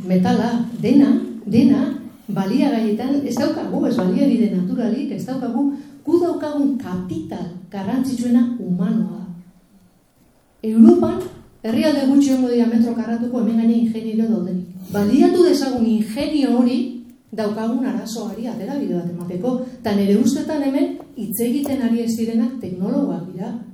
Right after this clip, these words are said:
Arazoa daukagu, teknologia desin-, eh, desintentzifikatu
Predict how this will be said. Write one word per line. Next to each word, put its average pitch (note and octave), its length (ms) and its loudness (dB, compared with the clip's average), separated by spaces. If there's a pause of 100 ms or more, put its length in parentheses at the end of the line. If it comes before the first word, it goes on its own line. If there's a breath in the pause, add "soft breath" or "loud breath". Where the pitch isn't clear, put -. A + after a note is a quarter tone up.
(440)
Arazoa D#4 520 -2
daukagu, F3+ 420 2
teknologia C#4+ 560 4
desin-, F4 600 0
eh, G3+ 220 -2
desintentzifikatu A#3 1200 2